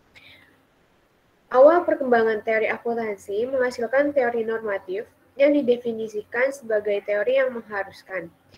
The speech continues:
Pendekatan klasik yang lebih menitik beratkan pada pemikiran normatif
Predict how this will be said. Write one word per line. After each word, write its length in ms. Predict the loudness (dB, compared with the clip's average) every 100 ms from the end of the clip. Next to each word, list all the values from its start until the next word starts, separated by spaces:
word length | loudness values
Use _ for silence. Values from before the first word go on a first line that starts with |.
| _ -20 _ _
Pendekatan 800 | -2 -2 0 -4 -2 -2 -2 -4
klasik 500 | -6 -4 -4 -4 -4
yang 220 | -2 2 2
lebih 240 | 2 0
menitik 480 | -2 -4 -6 -8 -6
beratkan 800 | -4 -4 -6 -6 0 0 0 -6
pada 240 | -6 -6
pemikiran 560 | -8 -10 -12 -10 -10 -8
normatif 640 | -12 -12 -16 -10 -6 -6